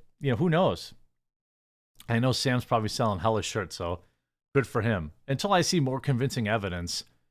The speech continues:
I'll still continue to rely on my personal firsthand interactions, and, uh, and that they, and they are that Sam's a good guy. And if you talk to anyone on his team, um,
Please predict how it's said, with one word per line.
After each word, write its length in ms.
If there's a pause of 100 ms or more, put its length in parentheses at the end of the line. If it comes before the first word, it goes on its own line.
(380)
I'll 120
still 220
continue 400
to 120
rely 320
on 120
my 280
personal 600
firsthand 580
interactions, 840 (600)
and, 380
uh, 360 (760)
and 280
that 300
they, 140
and 180
they 100
are 140
that 240
Sam's 280
a 40
good 200
guy. 300 (360)
And 280
if 160
you 60
talk 240
to 60
anyone 260
on 80
his 140
team, 500 (560)
um, 680